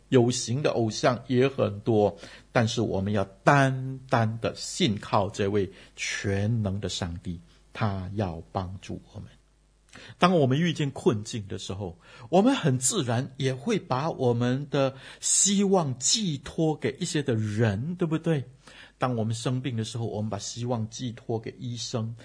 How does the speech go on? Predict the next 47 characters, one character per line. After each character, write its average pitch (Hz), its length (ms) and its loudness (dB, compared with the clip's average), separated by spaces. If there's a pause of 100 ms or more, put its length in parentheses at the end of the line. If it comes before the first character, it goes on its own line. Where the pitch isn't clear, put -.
(260)
当 147 180 0
我 135 80 2
们 135 100 0
面 143 200 -2
对 139 180 0
官 135 320 -2
司 139 220 -6
的 131 100 0
时 123 120 -4
候， 135 80 2
我 120 140 2
们 120 80 -2
把 110 120 0
希 135 260 -6
望 123 180 0
寄 131 180 -8
托 123 220 -2
给 117 120 -2
律 123 340 -2
师； 123 460 -2 (320)
当 160 160 2
我 147 100 4
们 131 120 0
要 147 100 4
建 147 280 0
屋 151 140 0
子 127 160 -4
的 123 100 0
时 139 120 -4
候， 143 80 2
我 120 120 2
们 123 100 -2
把 117 140 0
希 151 240 -4
望 139 220 0 (380)
建 139 300 2
立 143 160 0
在 127 260 2 (180)
工 165 260 10
程 123 280 -2
师 135 280 -2
等 131 320 2
等 120 180 0
的 117 100 2
人 113 200 0
身 127 220 -4
上。 117 240 -4